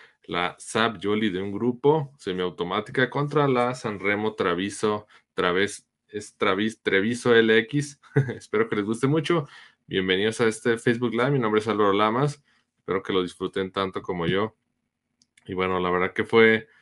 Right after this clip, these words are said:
fue un trabajo arduo. Em, quise hacer la comparación, hice algunos experimentos,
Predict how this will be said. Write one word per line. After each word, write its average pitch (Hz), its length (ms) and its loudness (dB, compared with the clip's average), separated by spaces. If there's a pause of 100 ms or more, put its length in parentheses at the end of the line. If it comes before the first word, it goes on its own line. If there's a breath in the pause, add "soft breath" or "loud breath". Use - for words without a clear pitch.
(240 soft breath)
fue 107 140 -10
un 107 80 -8
trabajo 110 580 2
arduo. 107 560 0
Em, 87 540 -6 (400)
quise 113 220 -6
hacer 113 180 0
la 123 100 0
comparación, 110 800 -2
hice 110 160 -2
algunos 117 320 -2
experimentos, 107 840 -4